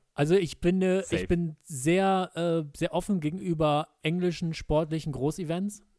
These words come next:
Speaker 1: Ich sehe
Speaker 2: Aha.
Speaker 1: sofort, äh, korpulente Männer vor allem, die Manchester United Trikots von neunzehnhundertachtzig anhaben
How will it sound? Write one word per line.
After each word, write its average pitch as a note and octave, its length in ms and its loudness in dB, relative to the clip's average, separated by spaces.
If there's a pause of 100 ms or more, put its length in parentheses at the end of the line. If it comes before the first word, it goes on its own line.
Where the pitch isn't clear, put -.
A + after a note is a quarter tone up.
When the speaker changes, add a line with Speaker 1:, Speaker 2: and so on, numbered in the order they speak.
(720)
Speaker 1:
Ich C#3+ 160 -2
sehe D#3 160 4
Speaker 2:
Aha. D3+ 160 2
Speaker 1:
sofort, E3 520 0 (960)
äh, D#3 180 2
korpulente E3 1040 2
Männer D#3 380 0
vor - 220 -6
allem, F#3+ 480 0
die D3 560 -2 (420)
Manchester E3 520 0
United D3+ 480 2
Trikots F3 360 -2
von D3+ 200 -2
neunzehnhundertachtzig D3+ 920 -4
anhaben D3 600 0